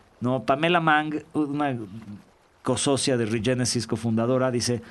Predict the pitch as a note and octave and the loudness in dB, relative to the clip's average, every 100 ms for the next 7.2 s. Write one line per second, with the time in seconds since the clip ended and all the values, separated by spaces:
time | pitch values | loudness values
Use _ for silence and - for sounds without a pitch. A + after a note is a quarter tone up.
0 | - - - C3+ C3+ C3+ C#3 C#3+ D#3+ D#3+ | -20 -20 0 2 2 2 2 4 2 2
1 | D3+ D3+ D#3 D3+ D3+ - G#2 - A2 G2+ | 0 0 0 0 -2 -2 -4 -2 -6 -6
2 | - - - _ A#2+ A2+ A2+ C3+ A#2+ A2+ | -14 -20 -20 _ -2 0 0 0 0 -2
3 | G#2 A2 - G2 - F2+ G2+ E2+ B1+ - | -2 -4 -4 -6 -6 -6 -6 -6 -10 -16
4 | _ _ _ _ _ _ _ _ _ _ | _ _ _ _ _ _ _ _ _ _
5 | _ E3+ E3+ F#3 F#3+ G3 G#3 F#3 G#3 E3+ | _ 0 2 2 2 4 4 2 2 2
6 | F3+ F#3 F#3+ D#3 C#3 - G3 C#3+ G#2+ C3+ | 2 2 2 2 0 0 0 2 2 0
7 | A#2+ | 0